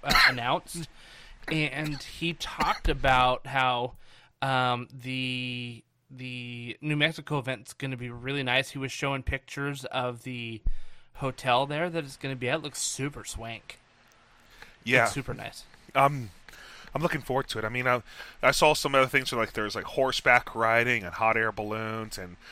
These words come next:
Speaker 2: uh, it's supposed to be a, a spa, and I'm like,
Speaker 1: Yeah.
Speaker 2: "You know what? I'm gonna have a good time."
Speaker 1: <laughs> I don't think they've got masseuse tables big enough for you, buddy.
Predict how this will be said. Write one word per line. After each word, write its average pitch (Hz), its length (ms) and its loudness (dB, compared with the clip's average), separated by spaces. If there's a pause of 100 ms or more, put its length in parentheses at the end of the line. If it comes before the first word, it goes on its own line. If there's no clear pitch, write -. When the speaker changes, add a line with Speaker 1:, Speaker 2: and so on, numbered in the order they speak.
(220)
Speaker 2:
uh, 110 200 6
it's - 80 -4
supposed - 240 -2
to 117 60 -12
be 117 120 2
a, 101 240 2
a 101 80 -2
spa, 120 580 4 (240)
and 107 220 2
I'm 107 100 -2
like, 113 180 0
Speaker 1:
Yeah. 104 40 -2
Speaker 2:
"You 127 100 -4
know 127 120 -8
what? 135 240 4 (100)
I'm 120 140 -4
gonna 107 120 0
have 95 140 -4
a 95 40 -8
good 95 180 -10
time." 85 240 -12 (640)
Speaker 1:
<laughs> - 1400 -8
I 180 80 12
don't 233 180 8
think 226 200 -2
they've 185 180 2
got 170 260 6
masseuse 165 500 0
tables 139 480 0
big 143 280 0
enough 131 220 -2
for 127 140 -6
you, 123 160 0
buddy. 123 400 -2